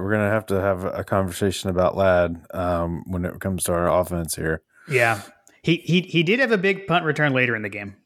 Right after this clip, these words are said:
Speaker 2: So it is what it is. And he, at least he, we didn't lose the punt that he dropped,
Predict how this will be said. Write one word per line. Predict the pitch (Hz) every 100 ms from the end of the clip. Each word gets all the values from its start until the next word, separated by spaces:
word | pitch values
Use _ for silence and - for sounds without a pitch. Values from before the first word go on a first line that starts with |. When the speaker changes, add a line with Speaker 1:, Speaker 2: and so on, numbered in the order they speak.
| -
Speaker 2:
So | - 135 113 113 110 - - -
it | 143
is |
what | 143
it | 123
is. | 110 135
And |
he, | 139 151
at | 147 135
least | 151 -
he, |
we | 143 143
didn't | 139 131
lose | 120 127 143 147 131 120
the | 120 - _ _ -
punt | 123 113 -
that | 123 110
he | 113 110
dropped, | 104 113 104 -